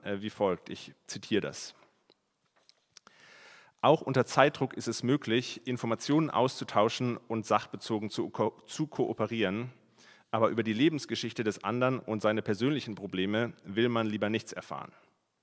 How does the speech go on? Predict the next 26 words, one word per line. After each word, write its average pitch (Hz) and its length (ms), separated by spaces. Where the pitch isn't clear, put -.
Ja, 131 260
wir 135 60
können 151 300
gerne 120 260
nach 101 180
der 85 140
Arbeit 92 220
noch - 120
einen 104 200
trinken 127 320
gehen, 139 280
aber 104 160
verzichten - 520
wir 107 80
doch 98 160
lieber 104 220
darauf, 104 360
uns 113 240
unsere 107 280
Lebensgeschichten 110 800
zu - 120
erzählen 120 480
und 101 180
eine 101 260
echte 107 360
Resonanzbeziehung“, 104 1160